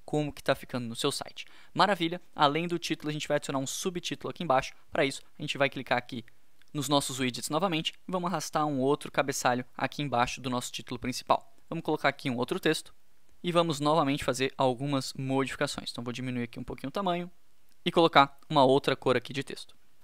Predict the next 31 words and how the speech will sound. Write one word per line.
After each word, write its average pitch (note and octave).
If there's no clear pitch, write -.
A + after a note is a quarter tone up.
Pra G#3
gente A3
finalizar F3+
essa E3
primeira D#3
metade, E3+
vamos E3
adicionar D#3
também C#3+
um D3
botão C#3+
aqui C#3
embaixo, D#3+
muito D3+
fácil, C3+
uma B2+
nova C3+
funcionalidade B2+
aí A#2+
pra D3+
vocês. D#3+
Basta -
a F3
gente F3
clicar D3+
e D3+
arrastar C#3+
esse -
botão. C3+
E C#3+
prontinho, D3